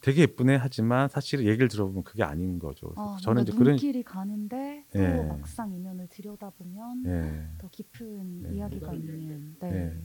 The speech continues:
Speaker 1: 저는 이제 그런 식으로 이야기를 풀기 때문에 전시를 이제 길게는 못했죠. 짧게는 했지만은 이제 그런 식으로 저희가 결과를 냈고, 어, 공부를 더 하면은 좀 더 유익한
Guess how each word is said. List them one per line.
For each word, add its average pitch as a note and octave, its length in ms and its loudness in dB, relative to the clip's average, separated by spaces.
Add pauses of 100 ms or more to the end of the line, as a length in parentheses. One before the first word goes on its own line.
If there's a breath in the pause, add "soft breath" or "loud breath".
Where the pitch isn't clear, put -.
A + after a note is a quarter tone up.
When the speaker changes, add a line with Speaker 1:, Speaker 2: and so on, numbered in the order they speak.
(140)
Speaker 1:
저는 A2 220 -2
이제 G#2+ 140 -2
그런 C3 220 6
식으로 C#3+ 220 2
이야기를 G#2 280 4
풀기 C#3+ 260 -4
때문에 G2 640 -2 (180)
전시를 A#2+ 920 6
이제 G#2 120 0
길게는 B2+ 420 6
못했죠. F#2 640 -4
짧게는 A#2+ 400 -4
했지만은 G#2+ 760 -2
이제 E2 200 -8
그런 A2+ 220 0
식으로 G#2+ 180 -2
저희가 F2 240 -2
결과를 E2+ 460 -2
냈고, C3+ 580 -4 (760 soft breath)
어, D#2+ 580 -14 (580)
공부를 G#2+ 300 4
더 G2 100 0
하면은 G2 720 2
좀 C3 320 2
더 G2 480 2 (380)
유익한 A#2+ 440 6